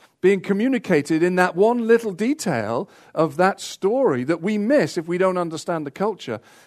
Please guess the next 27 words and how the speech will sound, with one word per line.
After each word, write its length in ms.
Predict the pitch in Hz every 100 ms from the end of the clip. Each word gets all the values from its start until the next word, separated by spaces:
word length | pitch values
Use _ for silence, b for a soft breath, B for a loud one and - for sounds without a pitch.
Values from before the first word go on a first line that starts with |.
| -
And, 160 | 170
and 160 | 180 202
I 120 | 233
digress 600 | 208 180 160 185 220 -
a 40 | 156
little 320 | 165 269 240
bit, 160 | 143
but 140 | 135 180
I 60 |
want 180 | 220 240
to 80 | 180
say 420 | - 247 226 147 B B
that 100 | 156
what 140 | 160 156
Jesus 460 | 220 254 175 151
is 100 | 156
doing 320 | - 233 214 156
to 220 | 160 143 b b b b b
the 160 | 139 151
people 440 | - 254 262 214
of 80 | 175
his 120 | 156
day, 220 | 214 233
he's 180 | 170 147
saying, 440 | - 240 254 175
"Listen, 380 | 220 247 233 185 b b b b _ _
uh, 200 | 151 151